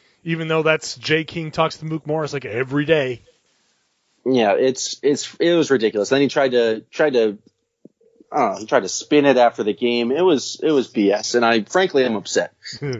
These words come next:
Speaker 2: Um, finally, with, like, uh, it's a short junk drawer, 'cause after Marcus Smart, uh, got hurt, uh, I was just, uh,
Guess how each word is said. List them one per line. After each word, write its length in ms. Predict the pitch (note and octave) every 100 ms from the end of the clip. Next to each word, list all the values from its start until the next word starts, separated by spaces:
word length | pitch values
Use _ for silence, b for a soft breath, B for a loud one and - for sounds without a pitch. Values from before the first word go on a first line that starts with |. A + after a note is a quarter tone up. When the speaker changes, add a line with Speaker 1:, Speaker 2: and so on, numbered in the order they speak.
| G2+
Speaker 2:
Um, 560 | - D3+ D3+ D3 C#3+ C#3 -
finally, 400 | F3 F#3+ F3 C#3
with, 180 | B2+
like, 160 | B2 B2 - _
uh, 340 | - B2+ C3 C3 -
it's 140 | D3
a 40 | D#3+
short 280 | - A#3 -
junk 220 | F3 E3
drawer, 140 | C#3+
'cause 160 | A#2 C3+
after 280 | - G#3+ G3+
Marcus 300 | E3+ D3+ -
Smart, 320 | C#3 C#3 B2+
uh, 280 | B2+ B2 C3
got 320 | - C3 B2+
hurt, 320 | C3 D3 D3
uh, 280 | A#2+ A2 A2
I 140 | - A2+
was 120 | A2+
just, 260 | - B2 -
uh, 240 | A#2+ A2